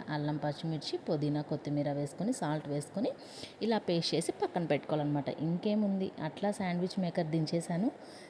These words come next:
దానికో పైన బ్రెడ్ మీద ఇందాక స్ట-, ప్రిపేర్ చేసిన స్టఫ్ పెట్టేసి పైన ఒక లేయర్ ఆ గ్రీన్ చట్నీ అప్లై చేసేసాను అనమాట. So, చాలా ఈజీగా అయిపోతుంది. వెజ్జీస్ ఇవే అని కాదు, ఏదైనా గ్రేట్ చేసుకొని వేసుకోవచ్చు అనమాట.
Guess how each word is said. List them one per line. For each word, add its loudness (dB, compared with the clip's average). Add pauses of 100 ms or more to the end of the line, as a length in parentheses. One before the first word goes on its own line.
(160)
దానికో 0 (520)
పైన -2 (420)
బ్రెడ్ -2
మీద 2
ఇందాక 2
స్ట-, -4 (180)
ప్రిపేర్ 2
చేసిన 0
స్టఫ్ -6
పెట్టేసి 2 (420)
పైన 0 (100)
ఒక 2
లేయర్ 4 (100)
ఆ 2
గ్రీన్ 4 (100)
చట్నీ 0
అప్లై 0 (100)
చేసేసాను -2
అనమాట. -2 (640)
So, 2 (680)
చాలా 0
ఈజీగా 6
అయిపోతుంది. 2
వెజ్జీస్ 4
ఇవే 4
అని 2
కాదు, 2 (420)
ఏదైనా 6
గ్రేట్ 4
చేసుకొని 0
వేసుకోవచ్చు 2
అనమాట. -2